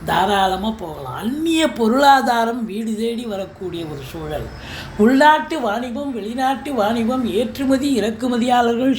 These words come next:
ஷேர் மார்க்கெட்ல இன்வெஸ்ட் பண்றவங்க, ஸ்பெகுலேஷன் பண்றவங்க, ஆன்லைன் பிசினஸ் பண்றவங்க,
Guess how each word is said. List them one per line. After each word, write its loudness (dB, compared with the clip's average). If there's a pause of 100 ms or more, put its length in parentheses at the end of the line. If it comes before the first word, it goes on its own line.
ஷேர் 0
மார்க்கெட்ல 0
இன்வெஸ்ட் -2
பண்றவங்க, 0 (120)
ஸ்பெகுலேஷன் 0
பண்றவங்க, -2
ஆன்லைன் 2
பிசினஸ் -4
பண்றவங்க, -4